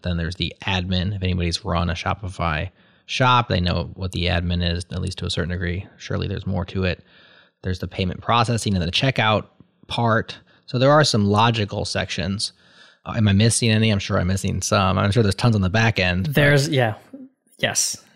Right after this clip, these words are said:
Speaker 1: Uh, what else is there?
Speaker 2: So there's a ton of 'em.
Speaker 1: Yeah, I mean, the big ones.
Speaker 2: So there's, of course, the billing stuff is in there. There's, uh, payment processing, as you mentioned. There's, of course, storefront, everything that's about, you know, pricing,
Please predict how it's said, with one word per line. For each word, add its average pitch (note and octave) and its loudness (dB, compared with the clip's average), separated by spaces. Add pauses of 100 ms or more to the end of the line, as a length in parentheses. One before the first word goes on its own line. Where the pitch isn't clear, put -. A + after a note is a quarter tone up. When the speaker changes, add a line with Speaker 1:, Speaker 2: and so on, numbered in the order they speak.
(120)
Speaker 1:
Uh, G#2+ 4
what A#2 6
else A#2+ 4
is G#2 2
there? G2 -2
Speaker 2:
So F3+ 4
there's E3+ 6
a E3+ 8
ton G3 6
of C#3 4
'em. C#3+ 4 (340)
Speaker 1:
Yeah, B2 2
I G2 0
mean, G2+ 0 (240)
the A2+ 0
big A#2 4
ones. F#2+ -2 (260)
Speaker 2:
So - 2
there's, E3+ 6
of - -8
course, D#3+ 4 (160)
the B2 4
billing F3+ 8
stuff - 0
is C3+ 4
in C3 4
there. A#2+ 4
There's, A2 -2
uh, A#2 -2
payment D3 4
processing, C3+ 2
as A#2+ 2
you B2 4
mentioned. A#2+ 0 (420)
There's, A#2 4
of - -10
course, C#3+ 2
storefront, B2 4 (100)
everything B2+ 4
that's A#2 2
about, A2 0 (100)
you F#3 -8
know, - -14
pricing, D3+ 4